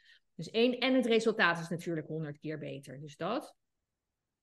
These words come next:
De tweede is een bouwmethode, eh, waarin ik elk onderdeel van, eh, elke fase eigenlijk van het bouwen heb, ehm, uit elkaar heb getrokken. Dus even een klein beetje technisch. Ehm,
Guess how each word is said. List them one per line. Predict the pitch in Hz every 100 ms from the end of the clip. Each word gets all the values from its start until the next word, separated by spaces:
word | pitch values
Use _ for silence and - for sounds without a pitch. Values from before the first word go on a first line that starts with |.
| _
De | 202 196
tweede | 196 220 262 294 240
is | 202
een | 208 190
bouwmethode, | 185 208 247 254 - 196 185 175 180 170 175 180 165 185
eh, | 202
waarin | 196 196 202 196
ik | 190 196
elk | 220 233 196
onderdeel | 214 208 196 220
van, | 220 196 185 180 - - _
eh, | - 180 -
elke | 226 208
fase | - 196 196 226 226
eigenlijk | 196 202 208
van | - 190
het | 170
bouwen | 175 185 202 202 185
heb, | 180 180 180
ehm, | 185 180 170 170 160 170 165 170 160 160 160 160 _
uit | 185 190
elkaar | 185 180 170
heb | 170
getrokken. | - 165 - 143 - - _ _ - -
Dus | - 165 - - _ _ _ _
even | 214 233 262 226 - 214
een | 202
klein | - 208 254 262
beetje | 196 196 -
technisch. | 185 214 - 247 294 285 - _ _ _
Ehm, | 185 185 185 180